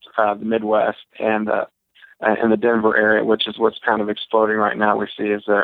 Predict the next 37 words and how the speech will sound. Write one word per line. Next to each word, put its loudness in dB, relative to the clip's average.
like, 0
the 2
Rocky 0
Mountain -2
Barbecue -2
Association -2
is -16
just, -8
is -8
just -10
blowing 0
up -2
right -2
now. 0
So 2
we're 4
trying 2
to -2
get 0
some, -4
some 0
stock 0
pits -2
that -8
we -6
can -6
either -2
find 2
distributors -2
in -10
that -8
area 2
or 0
just -6
have 2
them 0
on -2